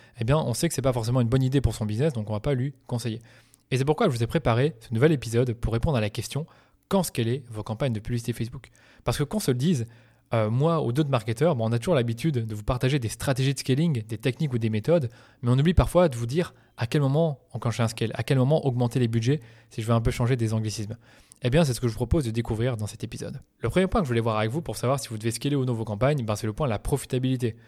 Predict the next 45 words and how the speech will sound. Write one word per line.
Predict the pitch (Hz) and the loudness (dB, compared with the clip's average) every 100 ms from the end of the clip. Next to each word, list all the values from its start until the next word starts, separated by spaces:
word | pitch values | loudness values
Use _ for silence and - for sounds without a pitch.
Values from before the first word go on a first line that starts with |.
| - - | -18 -6
Donc, | 113 | 0
dès | 170 | 2
que | 185 | 4
vous | 147 | 4
avez | 143 | 4
identifié | 135 123 123 127 147 139 | 2 -2 -4 -4 -4 -4
une | 117 | -4
campagne, | 127 123 139 123 110 - _ _ - | -2 0 0 0 -4 -10 _ _ -2
un | 123 | 0
ensemble | 135 156 139 | 0 0 0
de | |
pubs, | 123 151 135 127 | 0 0 -2 -6
voire | 113 113 | 0 2
même | 139 127 | 2 2
une | 113 | 0
publicité | 147 147 131 123 143 139 - _ _ | 0 0 -2 -2 -2 -2 -8 _ _
qui | - | 0
va | 120 | 2
générer | 120 131 131 139 | 2 2 2 0
un, | 107 - 110 | 0 -4 -8
un | |
retour | 107 131 175 | -4 -2 0
sur | - | 0
investissement | 127 117 117 135 | 0 0 -2 -2
supérieur | 127 127 127 131 120 - _ _ - | -4 -2 0 -2 -4 -10 _ _ -8
ou | 131 - | -4 0
égal | 139 147 139 117 - | 2 4 4 0 -4
à | - | -2
votre | 113 110 | -2 -2
cible, | 117 190 160 117 _ _ _ _ | -4 -2 -2 -4 _ _ _ _
vous | - | -8
pouvez | 147 160 | 4 6
évidemment | 131 123 127 | 8 6 4
scaler. | - 139 120 - _ - | 0 -2 -2 -6 _ -10
Donc, | 120 | -2
admettons | 120 120 147 | 0 0 -2
que | |
vous | 131 117 | -2 -2
avez | 127 | -2
comme | 123 117 | 0 0
objectif | 117 117 143 | 0 0 -2
de | 120 | -2
faire | 110 127 117 | -2 -2 0
au | |
moins | 117 131 | 0 -2